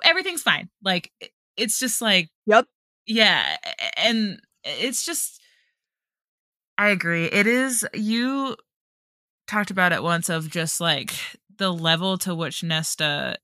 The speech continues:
Speaker 1: is, is lashing out is, like, borderlining sociopathic levels of, like, "I'm hurting you just because I want to hurt you,"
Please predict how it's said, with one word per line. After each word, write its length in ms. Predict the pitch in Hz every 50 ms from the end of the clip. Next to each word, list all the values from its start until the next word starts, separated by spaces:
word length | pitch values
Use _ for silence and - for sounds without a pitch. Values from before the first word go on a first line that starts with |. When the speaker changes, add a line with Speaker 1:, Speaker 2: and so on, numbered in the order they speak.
| _
Speaker 1:
is, 640 | - 165 156 156 151 143 147 151 151 - - - - _ _ _ _ _ _ _ _ _ -
is 360 | 165 160 156 147 151 160 160
lashing 460 | 151 151 151 151 156 - - 156 156 143
out 360 | 147 156 151 151 151 - -
is, 400 | - 165 160 151 151 151 151 -
like, 480 | 156 151 151 - - - - - - _ _ _ _ _ _ _ _ _ _ _ _ _ _ _ _ _ _ _ _ _ _ _ _ _ _ _ -
borderlining 760 | 185 185 180 175 165 175 175 170 165 160 156 156 156 156 156 160
sociopathic 840 | - - 160 156 156 - 151 135 139 - 175 147 147 151 - 147 143
levels 460 | 156 139 147 147 147 139 135 139 -
of, 260 | - - 135 143 143 -
like, 420 | 135 139 147 147 147 139 - - _ _ _ _ _ _ _ -
"I'm 100 | 175 165
hurting 280 | 170 170 160 165 170 170
you 100 | 165 156
just 200 | - 156 143 -
because 240 | 151 - 147 131
I 100 | 120 117
want 200 | 120 120 107 -
to 60 | - 151
hurt 220 | - 143 135 -
you," 320 | - 90 87 92 - -